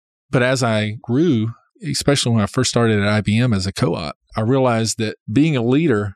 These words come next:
and stepping up to that means that you hold a lot of responsibility. Some of that started happening early on. I guess when I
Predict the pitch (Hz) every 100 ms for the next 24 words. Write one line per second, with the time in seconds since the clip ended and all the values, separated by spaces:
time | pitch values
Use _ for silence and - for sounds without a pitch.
0 | - 104 - 143 110 120 131 - 107 104
1 | - _ _ 131 117 120 110 - 214 131
2 | 110 117 113 101 104 107 98 95 - 101
3 | - 104 107 110 156 - _ _ _ _
4 | _ _ _ _ _ _ - 160 170 117
5 | - - 120 113 95 113 110 104 101 101
6 | 117 120 104 107 110 95 95 92 _ _
7 | - _ - 120 123 - 120